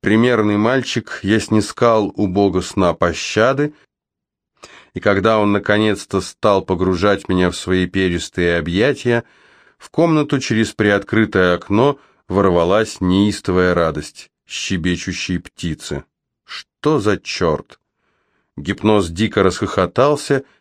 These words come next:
и в мгновение улетучился. А в мое отвратное настроение, с которым час назад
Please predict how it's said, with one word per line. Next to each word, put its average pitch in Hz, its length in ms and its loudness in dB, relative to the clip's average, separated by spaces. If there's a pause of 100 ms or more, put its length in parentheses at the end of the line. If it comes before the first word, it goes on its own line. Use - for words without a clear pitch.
(100)
и 104 100 2
в 95 60 2
мгновение 104 640 2
улетучился. 85 1000 -4 (560)
А 95 120 2
в 87 80 -2
мое 101 360 2
отвратное 95 640 0
настроение, 92 720 0
с - 60 -12
которым 90 420 0
час 92 320 -2
назад 90 500 0